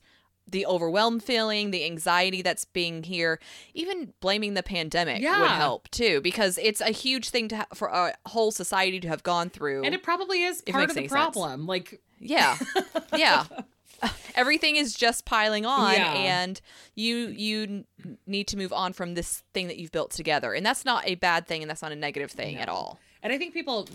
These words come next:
Speaker 2: like, it, that's a really hard thing for people to do in general. And so learning how
Speaker 1: Yeah,
Speaker 2: to do
Speaker 1: yeah.
Speaker 2: that is really cool and important.
Speaker 1: Mm-hmm. Totally, totally.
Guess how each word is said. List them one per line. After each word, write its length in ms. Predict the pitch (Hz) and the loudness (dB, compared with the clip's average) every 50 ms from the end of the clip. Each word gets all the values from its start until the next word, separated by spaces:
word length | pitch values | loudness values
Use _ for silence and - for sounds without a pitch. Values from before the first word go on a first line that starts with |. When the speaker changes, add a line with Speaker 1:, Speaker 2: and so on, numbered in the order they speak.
| 175 175 | -12 -10
Speaker 2:
like, 240 | 180 180 170 160 - | -8 -8 -8 -8 -6
it, 160 | - 190 190 175 | -6 -6 -4 -2
that's 220 | 196 202 202 - | -4 -4 -4 -4
a 60 | 226 | -6
really 200 | 196 196 180 165 | -6 -4 -4 -4
hard 220 | 160 165 160 156 151 | -4 -6 -6 -6 -6
thing 160 | 156 143 135 | -8 -10 -10
for 80 | 156 | -10
people 220 | 139 143 139 147 143 | -12 -12 -12 -12 -12
to 100 | 139 135 | -12 -10
do 160 | 139 135 131 | -8 -8 -8
in 120 | 123 135 | -8 -12
general. 580 | 139 139 127 104 78 - 101 - - 113 127 147 | -12 -12 -12 -12 -14 -16 -18 -20 -20 -20 -18 -14
And 120 | 156 156 | -12 -10
so 160 | - 185 165 156 | -8 -6 -6 -6
learning 360 | 151 160 160 170 185 185 175 | -6 -8 -6 -4 -2 2 4
how 40 | 160 | 4
Speaker 1:
Yeah, 80 | 135 110 | 4 4
Speaker 2:
to 20 | - | 2
do 80 | - | 0
Speaker 1:
yeah. 80 | - - | 0 0
Speaker 2:
that 140 | 165 180 170 | 0 -2 -2
is 160 | 160 156 156 | -4 -8 -8
really 420 | 156 156 147 139 131 135 131 127 - - _ _ _ | -10 -8 -8 -6 -6 -8 -10 -12 -14 -18 _ _ _
cool 500 | - - - 156 139 120 110 104 98 - | -12 -8 -6 -6 -4 -6 -6 -10 -12 -12
and 200 | 131 147 147 143 | -10 -10 -8 -8
important. 580 | 120 131 147 143 143 135 113 - - 120 117 - | -8 -10 -12 -12 -12 -12 -12 -14 -16 -18 -14 -10
Speaker 1:
Mm-hmm. 360 | 175 180 170 160 151 139 135 143 - - - - - - | -8 -8 -6 -6 -8 -8 -10 -10 -14 -18 -20 -20 -14 -8
Totally, 440 | - 156 143 123 117 98 85 87 - | -4 -4 -4 -2 -4 -6 -8 -10 -12
totally. 380 | - - - - - - - | -12 -14 -14 -14 -14 -14 -14